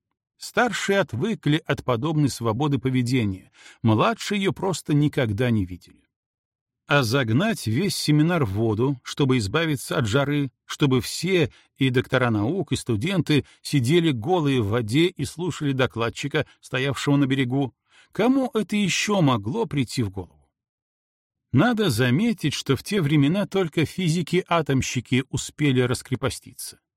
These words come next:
Многие уже позволяли себе ходить в рубахах на выпуск, без галстуков, играли на работе в пинг-понг, пригрели у себя опальных генетиков, бесстрашно пререкались с министерским начальством.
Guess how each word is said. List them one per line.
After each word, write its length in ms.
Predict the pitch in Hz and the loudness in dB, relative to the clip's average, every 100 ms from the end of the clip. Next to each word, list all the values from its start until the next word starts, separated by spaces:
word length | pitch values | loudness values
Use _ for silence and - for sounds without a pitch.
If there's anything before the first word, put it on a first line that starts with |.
| _ _ _ _ | _ _ _ _
Многие 540 | 127 208 269 190 196 170 | 4 4 4 2 0 0
уже 320 | 113 147 220 | 0 0 0
позволяли 560 | 170 107 131 160 208 | 0 0 0 0 -2
себе 360 | 160 - 120 175 | -4 -2 -2 -2
ходить 400 | - 139 180 - | -2 -2 -2 -2
в 60 | 127 | -2
рубахах 460 | 135 185 - - | 0 0 -2 -2
на 140 | 117 98 | -2 -2
выпуск, 460 | 160 - 131 - - | -4 -6 -8 -10 -4
без 240 | 123 98 | -2 0
галстуков, 720 | 107 127 - 131 - 117 - _ - | 0 0 -2 -8 -8 -10 -12 _ 0
играли 480 | 139 117 202 208 | 2 4 2 2
на 100 | 170 | 2
работе 400 | 127 117 202 160 | 2 0 -4 -4
в 100 | 143 - | -6 -2
пинг-понг, 720 | 135 107 - 143 165 - - _ _ _ | -2 -2 -4 -2 -2 -2 -8 _ _ _
пригрели 520 | 143 139 107 139 220 160 | 0 2 2 0 2 2
у 80 | |
себя 340 | - 110 113 185 | 0 0 2 0
опальных 460 | - 180 170 135 | 0 -2 2 2
генетиков, 720 | 104 110 120 151 151 143 120 - - _ | 2 0 0 -2 -4 -4 -6 -10 -20 _
бесстрашно 640 | 117 - - 160 180 165 131 | -4 -2 -2 0 0 0 0
пререкались 720 | 127 107 101 160 160 139 - - | 0 -2 -2 -2 0 0 -2 -4
с 100 | - | 0
министерским 640 | 127 113 156 143 - 113 | 0 0 -2 -4 -2 -2
начальством. 640 | 104 - - - 117 113 | 0 -4 -6 -8 -8 -8